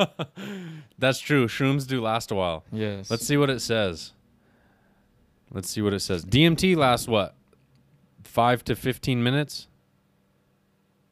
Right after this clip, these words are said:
Speaker 1: Right? You look up D M T, I'll look up shrooms.
Speaker 2: D M T last station.
Speaker 1: How long does a shroom high last? How long do shrooms last?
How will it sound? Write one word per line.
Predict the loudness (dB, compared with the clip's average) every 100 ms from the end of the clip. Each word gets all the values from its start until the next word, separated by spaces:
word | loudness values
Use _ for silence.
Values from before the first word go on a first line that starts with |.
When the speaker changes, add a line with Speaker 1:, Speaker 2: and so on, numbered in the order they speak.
| _ _ _ _ _ -6
Speaker 1:
Right? | -6 -6 -10
You | -8
look | -6 -6
up | -4
D | -2
M | 0
T, | 2 4
I'll | 4
look | 0
up | -4
shrooms. | -4 -4 -4 -8 _ -20 -20 -20 _ _ _ _ _ _ _ _ _ _ _ 0
Speaker 2:
D | 4
M | 4 2
T | 0 2 4 2 2
last | 0 -2 -2 -4
station. | -4 -4 -4 -8 -10 -12 -18 -20 -20 _ _ -4
Speaker 1:
How | 0
long | 2
does | 2 0
a |
shroom | 0 2 4 4
high | 2
last? | 0 -2 -4 -8 -16 -18 -20 -20 -20 -6
How | 0
long | 0
do | 0
shrooms | -2 0 2 0
last? | -2 -4 -8 -10 -12 -14